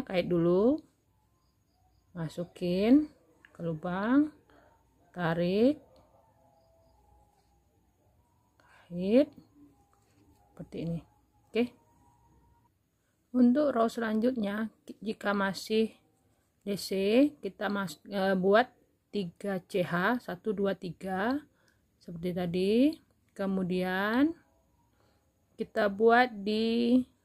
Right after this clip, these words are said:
D C yang kedua. Nih, ini satu, ini dua. Yang kedua ya, gini. Biar tidak nanti pada saat dirajut tidak mengalami pelebaran atau pengurangan.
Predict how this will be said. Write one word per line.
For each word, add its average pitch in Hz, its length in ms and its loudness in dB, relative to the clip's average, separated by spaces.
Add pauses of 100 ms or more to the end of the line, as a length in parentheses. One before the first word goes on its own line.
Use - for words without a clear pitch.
(120)
D 185 120 -10 (120)
C - 140 -14 (500)
yang 190 260 -4
kedua. 175 480 -2 (280)
Nih, 170 200 -6 (520)
ini 180 40 -10
satu, 185 560 -2
ini 185 160 -4
dua. 170 320 -2
Yang 160 240 -10
kedua 185 320 0
ya, 170 440 0 (600)
gini. 143 240 -12 (1300)
Biar 180 560 -2
tidak 185 480 -4
nanti 185 440 -4 (200)
pada 190 320 -2
saat 214 240 -2
dirajut 190 560 -2
tidak 190 280 -4
mengalami 185 480 -4
pelebaran 180 800 -2
atau 214 360 -4 (800)
pengurangan. 196 640 0